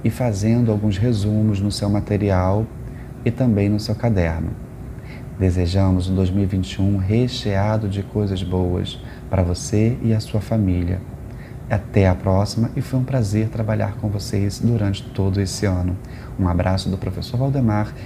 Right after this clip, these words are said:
e de toda a equipe do Material Pedagógico.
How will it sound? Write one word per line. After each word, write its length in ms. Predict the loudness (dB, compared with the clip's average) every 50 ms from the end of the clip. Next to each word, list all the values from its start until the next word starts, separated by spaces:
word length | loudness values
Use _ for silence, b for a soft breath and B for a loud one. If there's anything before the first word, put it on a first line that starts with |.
| B B B
e 40 | -2
de 100 | -2 -2
toda 340 | -2 -2 -2 0 0 0 -2
a 20 |
equipe 480 | -4 -2 0 2 2 2 2 2 2 2
do 100 | 2 2
Material 500 | 0 -2 -2 -2 -2 0 2 2 2 2
Pedagógico. 680 | 0 0 2 2 2 2 0 0 -2 -2 -4 -6 -8